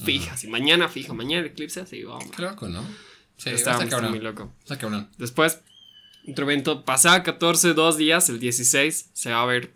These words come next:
Speaker 1: la estrella de Belén. Esto se, esto sí, se va a ver después de ochocientos años, güey.
Speaker 2: A la madre.
Speaker 1: Oigas,
Speaker 2: Wow.
Speaker 1: es, ese, <laughs> es la alineación de Júpiter y de Saturno.
Speaker 2: Ajá.
Speaker 1: ¿Verdad? Dice que se van a ver tan cerca,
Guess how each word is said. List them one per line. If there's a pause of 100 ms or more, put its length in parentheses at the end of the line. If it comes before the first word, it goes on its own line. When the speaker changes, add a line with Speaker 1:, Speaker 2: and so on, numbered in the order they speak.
Speaker 1:
la
estrella
de
Belén.
Esto
se,
esto
sí,
se
va
a
ver
después
de
ochocientos
años,
güey.
Speaker 2:
A
la
madre.
Speaker 1:
Oigas, (140)
Speaker 2:
Wow.
Speaker 1:
es,
ese, (140)
<laughs>
es
la
alineación
de
Júpiter
y
de
Saturno.
Speaker 2:
Ajá. (360)
Speaker 1:
¿Verdad? (360)
Dice
que
se
van
a
ver
tan
cerca,